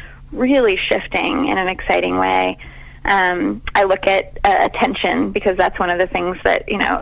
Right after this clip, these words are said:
again, our parents and grandparents may not have wrestled with quite as much, but all of us that are living on our cell phones and just feeling pretty overwhelmed by the amount of information and, and also, frankly, by our own lack of willpower around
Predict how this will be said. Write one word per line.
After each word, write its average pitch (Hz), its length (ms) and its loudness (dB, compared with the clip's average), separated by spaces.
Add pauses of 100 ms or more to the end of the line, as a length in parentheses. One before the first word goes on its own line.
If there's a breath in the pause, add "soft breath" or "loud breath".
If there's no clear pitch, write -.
again, 190 320 2
our 185 80 2
parents 190 300 -2
and 190 80 -8
grandparents 190 420 -2
may 196 100 -4
not 190 120 0
have 180 100 -2
wrestled 190 320 0
with 185 160 -2
quite 185 180 0
as 180 120 -4
much, 190 280 -2
but 180 140 2
all 185 180 4
of 170 80 -2
us 190 120 2 (100)
that 190 80 0
are 185 100 2
living 180 240 0
on 180 120 0
our 190 100 -2
cell 254 220 2
phones 202 420 0
and 180 180 0 (560 loud breath)
just 185 220 -2
feeling 180 500 0 (260)
pretty 220 260 4
overwhelmed 180 720 2
by 185 140 2
the 180 80 2
amount 180 220 2
of 180 60 -2
information 196 840 0
and, 185 280 0 (140)
and 190 180 2
also, 196 280 2
frankly, 190 300 0
by 185 180 2
our 185 120 2
own 185 80 -2
lack 185 240 0
of 185 80 0
willpower 196 720 4
around 185 360 0